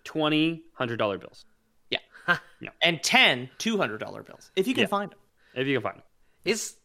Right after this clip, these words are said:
Speaker 3: is Megan Fox working on the car that he was trying to buy? Is that how he meets her?
Speaker 2: That's afterwards. She
Speaker 3: Yeah.
Speaker 2: is the high school, like,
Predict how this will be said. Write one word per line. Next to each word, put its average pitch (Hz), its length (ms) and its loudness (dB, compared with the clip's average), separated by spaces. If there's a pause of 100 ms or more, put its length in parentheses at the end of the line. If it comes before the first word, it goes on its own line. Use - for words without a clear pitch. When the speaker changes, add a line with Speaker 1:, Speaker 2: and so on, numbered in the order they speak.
(280)
Speaker 3:
is 175 160 -10
Megan 208 380 2
Fox 196 340 4
working 139 420 -2
on 151 100 0
the 139 80 -2
car 127 340 2
that 156 80 0
he 135 60 0
was 120 100 -6
trying 139 180 0
to 127 80 0
buy? 110 380 -2
Is 120 120 -6
that 131 120 -2
how 156 100 -4
he 139 100 -8
meets 131 240 -12
her? 160 300 -10 (360)
Speaker 2:
That's 185 220 4
afterwards. 131 680 2
She 214 420 0
Speaker 3:
Yeah. 156 80 2
Speaker 2:
is 139 500 0 (200)
the 147 140 4
high 135 260 4
school, 135 420 -2
like, 117 280 -4